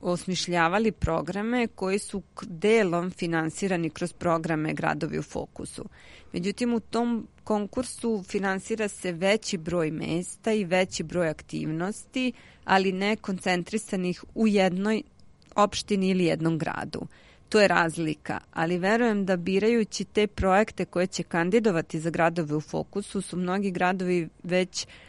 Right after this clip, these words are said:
nekako razvili svoje strategije kultu-, razvoja kulture,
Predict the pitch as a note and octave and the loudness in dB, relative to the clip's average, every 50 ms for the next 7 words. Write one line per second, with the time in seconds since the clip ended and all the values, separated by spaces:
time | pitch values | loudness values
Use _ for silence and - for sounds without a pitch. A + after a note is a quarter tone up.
0 | - - - - F3+ F#3 F#3+ - F3+ - - - F#3 F3+ E3+ E3 - - D#3+ D#3+ | -20 -10 -2 0 2 2 2 0 -6 -10 -2 0 2 4 4 2 0 2 4 4
1 | D#3+ D#3+ E3 D3+ E3+ G#3 G#3+ G3 F3+ - - - E3 E3 D#3+ - - - E3 D3 | 4 4 4 4 2 4 4 4 2 0 0 0 0 0 0 0 -2 -2 -2 -2
2 | C#3 - - E3+ D#3 D3 D#3 D#3+ E3 D#3 C#3+ - - - - - - D#3+ - - | 0 0 -2 -2 -2 0 0 2 2 2 0 -2 -6 -14 -10 -6 -6 -6 -6 -6
3 | - D3+ C#3 - - E3+ D#3 D3+ D3 D#3+ E3+ D#3+ D#3 - - D#3 C#3 - - - | -6 -6 -6 0 2 4 4 4 4 2 0 0 0 -2 -6 -8 -8 -8 -8 -6
4 | - D3 D#3 - F3+ G3+ A3 | -2 0 2 4 4 4 4